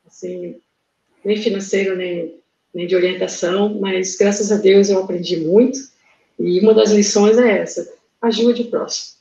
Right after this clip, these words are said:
ajude, porque você, é a corrente do bem, né, tem aquele filme, você ajuda um que vai ajudando o outro, que vai ajudando o outro, que vai ajudando o outro. Então, a gente quer deixar a mab aí como uma associação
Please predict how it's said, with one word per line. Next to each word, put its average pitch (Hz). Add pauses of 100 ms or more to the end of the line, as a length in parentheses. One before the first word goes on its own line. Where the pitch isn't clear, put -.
ajude, 202
porque 190
você, 202
é 214
a 208
corrente 240
do 254
bem, 202
né, 196
tem 202
aquele 196
filme, 202 (600)
você -
ajuda 202
um 233
que 240
vai 202
ajudando 190
o 190
outro, 214
que 214
vai 190
ajudando 180
o 180
outro, 196
que 185
vai 185
ajudando 185
o -
outro. - (280)
Então, 185
a -
gente 202
quer 208
deixar 233
a 220
mab 214
aí 202
como 190 (440)
uma 190
associação 196